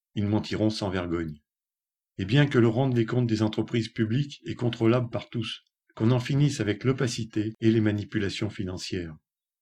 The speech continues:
Que les comptables et les employés puissent dire tout ce qu'ils savent des vrais comptes de l'entreprise.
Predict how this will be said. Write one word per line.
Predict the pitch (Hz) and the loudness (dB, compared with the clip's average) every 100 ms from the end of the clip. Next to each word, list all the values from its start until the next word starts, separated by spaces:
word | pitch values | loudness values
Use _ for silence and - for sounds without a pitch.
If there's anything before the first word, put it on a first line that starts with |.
| _ _ | _ _
Que | 113 | 2
les | 127 | 2
comptables | 127 127 123 107 90 82 - _ | 2 0 4 4 2 -6 -10 _
et | 110 | 0
les | 110 123 | 4 4
employés | 131 127 123 104 92 - | 2 0 0 0 -4 -6
puissent | 131 123 | -6 0
dire | 131 123 | 0 0
tout | 165 | -2
ce | 160 135 | -2 -2
qu'ils | 120 117 | -2 -4
savent | 110 127 107 95 | -2 0 0 -2
des | 90 92 | -6 -4
vrais | 92 117 | -2 -2
comptes | 131 120 110 | -2 -2 -4
de | 95 | -6
l'entreprise. | 95 95 - - 101 92 80 | -6 -6 -8 -10 -10 -10 -10